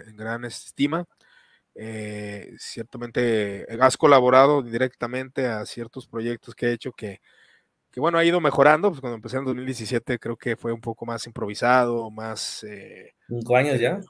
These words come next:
Speaker 1: cinco años, ¿no? Dos mil diecisiete empecé y Ju-, José Haciendo Justicia, Arminio fue, fue parte, se nos vino en estas conversaciones, ¿no? Que mi intención, que yo no soy arminiano, pero mi intención fue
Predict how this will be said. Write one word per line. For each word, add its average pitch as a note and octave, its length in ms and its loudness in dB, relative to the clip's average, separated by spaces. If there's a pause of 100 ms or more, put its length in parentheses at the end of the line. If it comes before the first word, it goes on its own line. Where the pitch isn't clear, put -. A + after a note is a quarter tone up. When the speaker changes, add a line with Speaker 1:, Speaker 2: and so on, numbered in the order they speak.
(200)
Speaker 1:
cinco A#2+ 440 -8
años, A#2+ 280 -6
¿no? B2 80 -10
Dos A2+ 140 -8
mil A2+ 100 -10
diecisiete A#2+ 320 -6
empecé B2 520 -2
y G#2+ 100 -6
Ju-, - 220 -20
José A2 180 -14
Haciendo C3 240 -6
Justicia, A#2+ 420 -4
Arminio B2 340 -6
fue, A#2+ 260 -4 (380)
fue B2 120 -2
parte, A2+ 680 2
se - 140 -18
nos G#2 140 -14
vino B2 160 -8
en A#2+ 80 -8
estas A#2+ 200 -8
conversaciones, A#2 640 -6
¿no? C3 100 -12
Que B2 100 -8
mi A2+ 80 -12
intención, A#2+ 500 0 (380)
que - 100 -4
yo - 40 2
no A#2+ 60 -6
soy B2 140 -2
arminiano, B2+ 440 -2
pero A2+ 160 -6
mi G#2+ 60 -12
intención A2 360 -8
fue A2+ 340 0